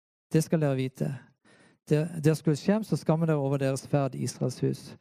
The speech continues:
Så sier Herren, Herren, den dag jeg renser dere for alle deres misgjerninger, vil jeg igjen la det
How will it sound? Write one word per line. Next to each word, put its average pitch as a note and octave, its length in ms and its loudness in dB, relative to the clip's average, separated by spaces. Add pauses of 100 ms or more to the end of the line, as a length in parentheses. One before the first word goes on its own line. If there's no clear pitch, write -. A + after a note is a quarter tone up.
(360)
Så G3+ 320 4
sier E3 320 0
Herren, C#3+ 320 -2
Herren, C3+ 460 0 (540)
den E3+ 280 4
dag D#3 320 2
jeg D#3+ 220 2
renser D#3 340 0
dere C#3+ 160 2
for D3+ 240 -2
alle D#3 400 2 (160)
deres C#3+ 320 0
misgjerninger, D3 560 0
vil C#3 220 0
jeg C#3 180 -2 (260)
igjen E3 340 2
la D3 140 2
det C3+ 140 -2